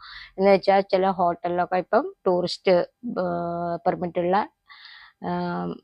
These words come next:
വണ്ടി ഉണ്ടാവും, ഒരു ലോക്കൽ ഗൈഡിനെ അവര് വെക്കും. കാരണം അവർക്ക് ഹോട്ടലിൽ താമസിക്കുന്നവർക്ക് സർവീസ് അവിടുന്ന് തന്നെ കൊടുക്കുക, അവർക്ക് അതിലുള്ളൊരു ലാഭവിഹിതമൊക്കെ ഉണ്ടാവുമല്ലോ.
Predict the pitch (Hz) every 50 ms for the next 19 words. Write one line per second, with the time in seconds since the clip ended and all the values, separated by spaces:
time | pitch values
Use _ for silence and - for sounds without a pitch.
0 | _ _ _ - - 202 190 190 185 226 220 196 185 185 185 190 202 220 - _
1 | - - 190 185 185 185 185 180 175 - 185 185 175 175 175 165 165 180 185 180
2 | 170 175 175 165 165 160 - 170 170 _ _ _ _ _ _ - 175 180 - 180
3 | 175 190 196 185 185 180 185 190 - 196 196 196 - _ _ _ _ - 185 180
4 | 185 - 196 202 208 196 - 190 190 185 180 - - 196 185 185 185 185 185 -
5 | 220 214 - 185 180 180 185 190 - 202 175 185 180 185 185 180 180 175 170 170
6 | 165 - - 220 226 208 214 214 - 208 196 202 202 202 208 208 208 202 202 202
7 | 196 180 190 185 185 190 185 175 185 180 - 180 175 165 165 165 160 170 170 160